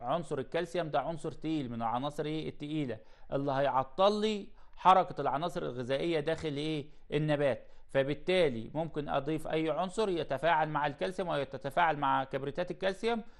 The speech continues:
فبالتالي هيحصل فقد العناصر ايه، الغذائية اللي انا ضفتها، فالنبات مش هيستفاد ايه بيها، فبالتالي انا هضيفها رش في صورة مخلبية،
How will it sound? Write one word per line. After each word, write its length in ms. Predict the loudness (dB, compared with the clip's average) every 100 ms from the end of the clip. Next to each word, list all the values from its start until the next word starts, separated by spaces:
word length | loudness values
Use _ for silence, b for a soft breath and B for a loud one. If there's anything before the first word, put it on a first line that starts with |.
| b
فبالتالي 500 | -4 -2 0 0 0
هيحصل 360 | 2 0 -2 -4
فقد 220 | -4 -2
العناصر 460 | 0 0 0 -4 -4
ايه، 80 |
الغذائية 420 | -4 -4 -2 0 0
اللي 120 | 0
انا 100 | -2
ضفتها، 560 | -4 -2 2 2 2 B B B
فالنبات 400 | -4 -2 0 -2
مش 140 | -4 -6
هيستفاد 460 | -4 -2 -2 -2
ايه 200 | -4 -4
بيها، 280 | -2 -4 -6 b b -6
فبالتالي 460 | -2 -2 0 2 2
انا 200 | 0 -2
هضيفها 340 | -4 2 4
رش 240 | 4 2
في 120 | -6 -6
صورة 260 | 0 0
مخلبية، 640 | 0 -2 -2 0 0 -2